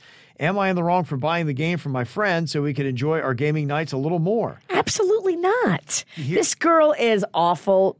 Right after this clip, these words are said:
Speaker 2: Dump her.
Speaker 3: You hear that, my friend? That's that's the foundation crack.
Speaker 1: Yeah.
Speaker 2: She is showing you her true colors. She sounds like she's jealous of your friend. She doesn't like your video gaming.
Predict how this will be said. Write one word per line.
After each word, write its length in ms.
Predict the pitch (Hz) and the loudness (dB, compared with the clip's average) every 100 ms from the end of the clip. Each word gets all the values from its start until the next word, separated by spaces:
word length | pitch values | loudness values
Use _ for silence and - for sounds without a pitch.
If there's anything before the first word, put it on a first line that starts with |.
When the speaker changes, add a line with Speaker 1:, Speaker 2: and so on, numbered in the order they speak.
| 170 | -2
Speaker 2:
Dump 300 | 170 151 127 | 2 2 0
her. 240 | 131 120 | -4 -2
Speaker 3:
You 100 | 180 | -2
hear 220 | 180 226 220 | 0 0 0
that, 220 | 226 233 | 0 0
my 120 | 254 | -2
friend? 520 | 175 240 254 247 214 - _ - - - - | -2 -2 0 0 -4 -8 _ -18 -18 -18 -12
That's 320 | 165 - - - _ _ _ _ - - _ _ | -10 -8 -10 -12 _ _ _ _ -20 -20 _ _
that's 200 | 175 143 | -8 -6
the 120 | - 160 | -6 -6
foundation 640 | 214 226 208 240 - 202 | -4 -2 -2 -2 -4 -12
crack. 320 | - 190 190 | -8 -6 -6
Speaker 1:
Yeah. 460 | - 120 120 123 123 | -6 -2 2 2 4
Speaker 2:
She 500 | 226 254 285 302 302 | 4 6 4 4 4
is 140 | 214 | 2
showing 500 | 180 - 220 254 302 | 2 2 4 2 2
you 220 | 277 285 269 | 2 4 4
her 180 | 214 | 4
true 400 | 180 - 226 269 | 2 0 2 2
colors. 960 | - - 202 247 196 127 117 127 151 151 - - - - _ _ | 0 -2 2 4 2 2 0 0 -2 -4 -12 -20 -20 -20 _ _
She 260 | - - | -2 0
sounds 260 | 226 277 370 | 4 4 4
like 140 | 370 | 2
she's 240 | - 277 190 | 2 2 2
jealous 540 | 156 - 214 254 277 | 2 2 4 4 4
of 120 | 277 240 | 2 4
your 140 | 254 | 2
friend. 500 | - 202 185 185 190 | 4 4 4 4 2
She 140 | - | 0
doesn't 380 | 160 190 196 262 | 0 2 2 2
like 240 | 233 226 240 | 2 2 2
your 100 | 214 | 2
video 460 | 180 190 180 170 | 4 4 4 2
gaming. 720 | 156 160 156 151 147 147 156 | 2 2 2 4 2 2 0